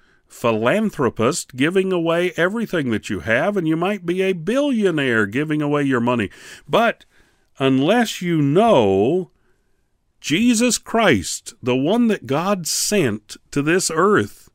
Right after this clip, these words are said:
to be your Savior, unless you know him, none of the other things matter. There is no great work of God without having Jesus Christ as your Lord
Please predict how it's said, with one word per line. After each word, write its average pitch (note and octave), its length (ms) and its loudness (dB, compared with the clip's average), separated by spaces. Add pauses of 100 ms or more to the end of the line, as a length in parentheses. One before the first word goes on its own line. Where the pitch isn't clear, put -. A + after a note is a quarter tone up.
(400)
to C3+ 100 2
be G3 520 0
your F#3 500 0
Savior, C3 680 -2
unless C#3 460 -4
you G#3+ 80 -2
know E3 300 0
him, C#3 720 -2 (680)
none E3 300 0
of G#3+ 100 -4
the D3 180 0
other A3 240 -2
things C3 640 -4 (200)
matter. E3 800 0 (1040)
There F#3 180 4
is B3+ 220 -2
no G#3 180 2
great D3+ 460 -2
work D#3+ 300 -2
of A#2+ 180 -2
God E3+ 400 0
without E3+ 400 0
having F3+ 460 -2
Jesus F3 500 -4
Christ D#3 560 -2
as E3 360 -4
your F#3+ 460 0
Lord F3+ 480 -2